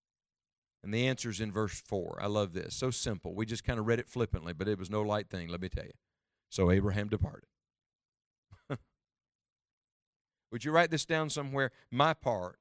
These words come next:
is simply to listen and to believe and to obey.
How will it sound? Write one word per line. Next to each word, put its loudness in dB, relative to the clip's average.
is -4
simply -4
to -8
listen -8
and -10
to -2
believe -4
and -10
to -2
obey. -14